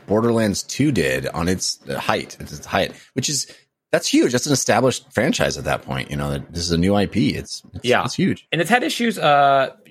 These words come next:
Speaker 2: folks lost a lot of <laughs> inventory, which is tragic
Speaker 1: Yeah.
Speaker 2: in a game like this. And those server issues we talked about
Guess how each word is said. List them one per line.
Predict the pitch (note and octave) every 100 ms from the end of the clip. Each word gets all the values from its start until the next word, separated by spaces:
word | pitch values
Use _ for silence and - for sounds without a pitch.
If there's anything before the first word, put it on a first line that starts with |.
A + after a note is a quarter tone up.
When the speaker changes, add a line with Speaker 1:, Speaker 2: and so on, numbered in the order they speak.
| -
Speaker 2:
folks | D3 D3 - - -
lost | B2+ C#3+ D#3 - -
a | - C#3
lot | C3+ D3
of | D3
<laughs> | E3 E3 E3 D#3 D3+
inventory, | - C#3+ B2 - - - F#3 - - -
which | D#3+ -
is | -
tragic | - G#3+ C3+ C#3+ D3 A#2+ G2 - - -
Speaker 1:
Yeah. | D2 C#2 C#2
Speaker 2:
in | A#2
a | A2
game | A#2 G#2+
like | G2+ F#2+
this. | F#2+ F2
And | G#2
those | G#2+
server | - B2+ A#2+
issues | A2+ A2+ A2
we |
talked | A2 A2 -
about | G#2 G2 F#2